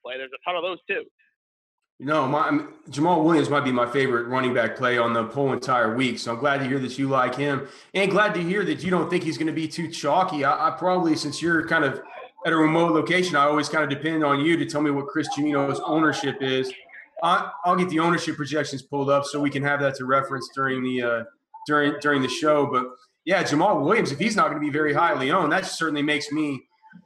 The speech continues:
Speaker 2: um, more excited to play him. As far as the, uh, y-, you know, we have some quarterback takes here on the show that we'll get to. Um, but it, as far, it looks to me like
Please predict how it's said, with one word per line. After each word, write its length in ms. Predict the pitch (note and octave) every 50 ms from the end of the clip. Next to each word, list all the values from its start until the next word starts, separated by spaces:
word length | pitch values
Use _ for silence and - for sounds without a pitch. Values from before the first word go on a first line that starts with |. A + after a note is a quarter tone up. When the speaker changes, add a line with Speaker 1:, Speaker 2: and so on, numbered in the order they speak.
| _ _ -
Speaker 2:
um, 380 | C#3 C3+ C3+ C3+ B2+ C3 D3+ - - -
more 280 | D#3+ E3+ F3 E3+ D#3+ D#3
excited 520 | E3 - E3 D#3+ E3 E3 D#3 D3+ C#3+ C#3+
to 220 | - D3 D3 C#3+ D3 -
play 240 | - D#3 D#3 D#3 D3+
him. 420 | C#3+ D3+ E3 E3+ E3 D#3 D3 D3+ D#3
As 160 | E3+ D#3+ -
far 280 | - F3+ F3+ F3+ F3+ F3
as 160 | E3+ E3 -
the, 240 | D#3+ E3+ E3+ E3 D#3+
uh, 320 | D3+ D3+ D3 C#3+ C#3 - - - - _ _ - - - - - - - - - - - - - -
y-, 100 | A3 A3+ - A3
you 80 | G#3
know, 80 | G3+ G3
we 160 | F3+ F3+ A#3+
have 100 | A#3+ A#3+
some 140 | - A3 -
quarterback 500 | - F#3+ G3 F#3+ F#3 F#3 F#3+ F#3+ F#3 -
takes 240 | F#3 F#3 F3+ F3+ -
here 160 | F3 F3+ F3+
on 80 | F3
the 80 | E3 D#3+
show 240 | - - E3 E3+ E3
that 120 | E3 F3
we'll 120 | D#3+ D#3 D3
get 240 | C#3 D#3 D3+ D3 -
to. 480 | - D#3 D#3 D#3 D#3 D#3 D#3 D#3+ D#3+ - - -
Um, 400 | D3+ D3+ D3+ D3 C#3+ C#3 C#3 C#3
but 260 | D#3 F#3 F#3+ F#3+ G3
it, 240 | G#3 G3 G3+ F#3+ G3
as 120 | G#3+ - -
far, 240 | - G3+ A3 G#3
it 120 | A3 G3+ F3
looks 180 | - C4+ - - A#3
to 60 | F#3
me 180 | F3+ F#3 F#3 F3+
like 280 | F3+ E3 D#3 D3+ -